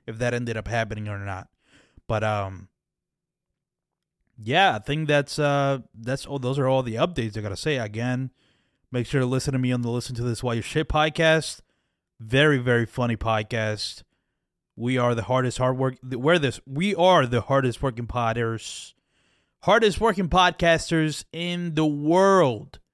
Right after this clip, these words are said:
Maybe second to the Joe Budden, and that's only maybe. Also, if you wanna see more of my stuff, the empty network dot com to check out everything happening in the Empty Universe. All the kinds of content that I do. Meanwhile, I mean, for the,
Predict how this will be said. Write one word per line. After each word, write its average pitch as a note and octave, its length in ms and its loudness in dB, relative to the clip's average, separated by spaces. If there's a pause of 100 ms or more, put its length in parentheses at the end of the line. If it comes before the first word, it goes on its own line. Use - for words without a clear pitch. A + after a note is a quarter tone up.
(280)
Maybe C#3+ 240 0
second C3+ 440 0
to C3+ 100 -4
the A#2+ 100 -2
Joe A2+ 240 -2
Budden, F#2 360 -8
and G#2 200 -8
that's D3 260 2
only D#3 280 -2
maybe. B2 600 -4 (1300)
Also, A#2+ 1000 0
if A#2+ 100 -8
you B2 80 -2
wanna A#2+ 160 -2
see B2 140 -6
more A#2 200 0
of G#2+ 60 -4
my B2+ 220 0
stuff, B2+ 520 -2
the A#2 140 -6
empty A2+ 220 -8
network A2 340 -6
dot G#2+ 240 -4
com D3+ 400 -2
to - 100 -16
check A2 220 -10
out G2+ 140 -6
everything G#2 400 -10
happening C#3 480 -6
in A#2+ 80 -6
the A2 160 -8
Empty G#2 240 -10
Universe. F#3 640 -2 (1000)
All E3 220 4
the D#3+ 80 0
kinds C#3 260 -2
of A#2+ 60 -14
content A#2+ 360 -6
that A2 120 -4
I G2+ 80 -4
do. A#2+ 460 -4
Meanwhile, D4 480 0
I A3 100 4
mean, A#3+ 160 2
for A#3 140 2
the, G#3+ 120 -2